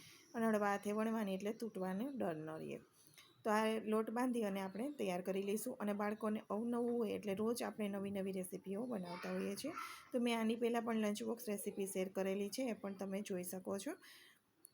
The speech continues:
તો આ રીતે આપણે લોટ બાંધી અને તૈયાર કરી લઈશું અને પછી સાઈડમાં રાખી દઈશું. થોડુંક લોટનું મોણ, તેલનું મોણ નાખી અડધી ચમચી જેટલું અને મસળી અને થોડો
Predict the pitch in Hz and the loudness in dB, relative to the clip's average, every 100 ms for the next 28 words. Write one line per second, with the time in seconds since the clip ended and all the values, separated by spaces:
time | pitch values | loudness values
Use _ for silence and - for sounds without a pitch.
0 | _ _ _ 254 240 233 - 220 220 220 | _ _ _ 4 6 6 4 4 2 0
1 | 220 233 302 240 208 214 202 220 233 196 | 0 0 2 2 2 2 2 4 4 2
2 | 196 208 190 190 190 202 202 214 240 285 | 0 2 2 2 2 0 2 2 0 -2
3 | 208 226 233 220 254 294 220 190 185 180 | 0 0 -2 -4 -4 -2 0 0 0 0
4 | 185 190 185 185 233 - 202 196 190 185 | -2 -2 -2 0 -4 -4 -4 0 0 0
5 | 208 196 196 202 190 208 208 - - - | -2 -6 -4 -4 -4 -4 -8 -18 -20 -6
6 | - 190 190 190 202 208 269 294 233 214 | 0 2 2 2 2 2 2 0 -2 -2
7 | - 185 202 190 196 190 202 226 233 220 | -2 -2 -2 -2 -4 -4 0 0 2 0
8 | - 190 196 214 220 226 214 196 196 196 | -2 -2 0 0 0 -2 -2 -2 -4 -4